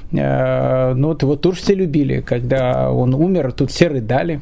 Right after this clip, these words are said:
Я вам хочу сказать, что и в Тель-Авиве плакали. Многие товарищи, которые, э, с-, многие из которых создавали государство Израиль, э, будучи такими людьми очень-очень хлевых взглядов,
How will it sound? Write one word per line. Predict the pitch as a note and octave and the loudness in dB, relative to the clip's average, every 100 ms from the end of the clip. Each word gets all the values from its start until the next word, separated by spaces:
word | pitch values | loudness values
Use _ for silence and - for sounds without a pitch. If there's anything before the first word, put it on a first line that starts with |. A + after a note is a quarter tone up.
| - | -4
Я | C3 | -2
вам | C3 | -2
хочу | - D#3 | 0 0
сказать, | - E3 | 0 -2
что | D#3 | -2
и | |
в | C#3 | -2
Тель-Авиве | - D3+ C#3 F3 G3 | 0 0 0 0 -2
плакали. | G3 F3+ E3+ D3+ C3+ - - - - - | 0 -2 -2 -4 -4 -8 -16 -16 -12 -2
Многие | C3+ D3+ D3+ C#3 C#3 | 0 0 0 0 0
товарищи, | D#3 D3+ F3+ - C3+ | 0 0 -2 -2 -6
которые, | - - C#3 C2+ C2+ - - - - | -4 -2 0 0 -4 -6 -12 -12 -8
э, | C3 B2 B2 B2 A#2 A2 | -2 0 0 0 0 0
с-, | - - - | -4 -10 -4
многие | C3 C3 D#3+ C#3 | 0 2 2 0
из | C#3 | -2
которых | - C3+ C3+ | 0 0 0
создавали | F3 B2+ C3+ C3 F3+ | -2 0 0 0 0
государство | E3+ - D3 C#3+ - C#3+ | -2 -2 0 0 0 -2
Израиль, | B2 C3 B2+ A#2+ | 0 2 2 2
э, | B2+ B2 B2+ B2 | 2 2 0 -2
будучи | B2 D#3 C#3+ - C#3+ | 0 2 2 0 0
такими | - B2+ C#3 C#3+ | 0 0 0 2
людьми | D3+ D#3 F#3+ | 2 2 2
очень-очень | F3+ G#3+ G#3+ E3+ D3 - | 2 0 0 0 0 -2
хлевых | C#3 D#3 F3 C#3+ | 2 2 2 0
взглядов, | A#2+ B2+ D3+ F3+ F#3 | 0 2 2 0 -2